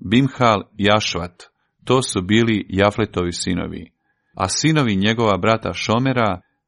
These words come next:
Rohga, Huba i Aram. Sinovi njegova brata Helema, Sofah, Jimna, Šeleš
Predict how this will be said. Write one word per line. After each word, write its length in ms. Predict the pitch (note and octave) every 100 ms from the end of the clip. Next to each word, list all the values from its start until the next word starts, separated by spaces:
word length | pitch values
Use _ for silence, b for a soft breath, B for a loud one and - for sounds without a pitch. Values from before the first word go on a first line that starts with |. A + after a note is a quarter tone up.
| -
Rohga, 720 | A#2+ C#3 B2+ B2 G#2+ F2+ - _
Huba 600 | - - A#2 B2 A#2+ G2 - -
i 160 | F#2+
Aram. 340 | F#2 F#2+ F#2+ - - _ _ _
Sinovi 500 | - - D3+ D3+ A#2
njegova 400 | G2+ A2+ A#2+ G#2+
brata 420 | F2+ A2+ A2+ F#2 F2 -
Helema, 580 | A2+ C3 A#2+ G#2 F#2 - _ _ _ _
Sofah, 640 | - - B2+ C#3 C3 G#2 F#2 -
Jimna, 640 | - F#2+ B2 C3+ B2+ G#2+ F2 _ _ _
Šeleš 680 | - - A#2 B2+ A2+ -